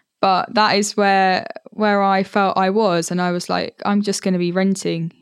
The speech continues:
in London." And that's the other thing, is my job is London-based. And you can't really do what I do anywhere else in the U K. It started a bit in Manchester, and there is some in Leeds, but it's,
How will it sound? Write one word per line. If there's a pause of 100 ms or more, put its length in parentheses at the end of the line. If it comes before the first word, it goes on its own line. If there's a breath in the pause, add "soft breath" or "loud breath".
in
London."
And
that's
the
other
thing,
is
my
job
is
London-based.
And
you
can't
really
do
what
I
do (260 loud breath)
anywhere
else
in
the
U
K. (220 loud breath)
It
started
a
bit
in
Manchester,
and
there
is
some
in
Leeds,
but
it's,